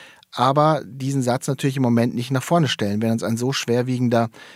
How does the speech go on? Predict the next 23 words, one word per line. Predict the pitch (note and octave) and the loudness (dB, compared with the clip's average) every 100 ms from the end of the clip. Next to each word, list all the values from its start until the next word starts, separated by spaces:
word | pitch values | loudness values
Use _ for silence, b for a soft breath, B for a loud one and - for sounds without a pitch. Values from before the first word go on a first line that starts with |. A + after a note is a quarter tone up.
| B | B
Fehler | - - B2 B2+ | -10 -2 0 2
unterläuft, | G#2 A2+ G#2 G2+ C3+ E3 - | 0 0 0 2 0 0 -4
dann | B2 A#2+ | -2 -2
können | C3 B2+ | -2 0
wir | B2 A#2+ D2 | 2 0 -2
nicht, | A#2+ - - _ | -6 -6 -16 _
glaub, | A2 A#2 - - | -6 -6 -8 -14
nicht | E2+ A#2 B2+ - | -6 -6 -6 -10
gre-, | A#2+ B2 | -4 -4
gleichzeitig | G2 A#2 C#3 - C3 B2 | 0 0 0 0 -2 0
sagen, | A#2+ A#2+ C3+ | 0 0 0
dass | B2 - | -2 -4
alles | B2+ C3 - | -2 -2 -2
in | A#2+ | 0
Ordnung | A#2 G3 B2 | 2 4 2
ist. | A#2+ E3 | 0 -2
Ist | B2 B2+ | -4 -4
es | A2+ | 4
nicht, | E3 A#3 - | 4 4 -2
wie | C3 | -6
dieses | A#2+ A#2+ | -4 -4
Beispiel | G#2+ A2+ B2 | -4 -4 -6
zeigt. | - B2+ E3 | -2 0 0